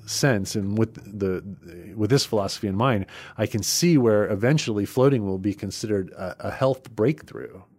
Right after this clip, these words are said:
like a public health breakthrough. And it's may-, maybe not as poignant as, like, clean water or, you know, antibiotics or antisepsis or something like that. But, but on a, on a, um,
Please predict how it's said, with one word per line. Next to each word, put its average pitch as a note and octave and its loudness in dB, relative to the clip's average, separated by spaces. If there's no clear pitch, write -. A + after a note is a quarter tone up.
like F2 -10
a F#2 -6
public C3+ -2
health - -6
breakthrough. - -12
And G#2+ -4
it's G#2+ -8
may-, A#2 2
maybe A2+ 4
not G2+ 0
as F#2 -4
poignant A2+ -2
as, F2 -8
like, E2 -6
clean G2+ -4
water F#2 -2
or, E2+ -8
you F#2+ -10
know, - -12
antibiotics F#2+ -2
or F#2+ -6
antisepsis F#2+ -4
or E2+ -6
something F2 -6
like F2+ -6
that. F2 -2
But, F2 -2
but F2+ -4
on G2+ -4
a, E2+ -4
on G2 -8
a, E2+ -6
um, D#2 -12